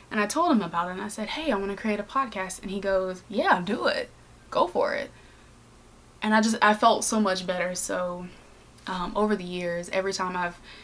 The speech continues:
had a new idea, I'm like, "Hey, what do you think about this for the podcast? What do you think about that?" He's always been there to listen, give his input,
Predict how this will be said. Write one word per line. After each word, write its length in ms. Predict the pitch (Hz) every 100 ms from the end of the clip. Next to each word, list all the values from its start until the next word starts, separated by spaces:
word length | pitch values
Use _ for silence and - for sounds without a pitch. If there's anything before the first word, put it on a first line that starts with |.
| - - - -
had 160 | - 202
a 40 |
new 200 | 190 190
idea, 220 | 185 185 185
I'm 60 |
like, 180 | 180 180
"Hey, 160 | 214 196
what 140 | 185
do 40 |
you 80 | 196
think 160 | 202 196
about 300 | 190 180 -
this 200 | 208 220
for 120 | 180
the 60 | 180
podcast? 540 | - - - - -
What 40 |
do 80 | 180
you 40 | 185
think 180 | 208
about 260 | 202 196 -
that?" 180 | 196 190
He's 180 | 196 -
always 340 | 196 196 202
been 200 | - 185
there 160 | 180 175
to 180 | - 185
listen, 500 | 202 214 214 202 196 - - -
give 180 | 226 226
his 120 | 226
input, 540 | 196 190 185 185 180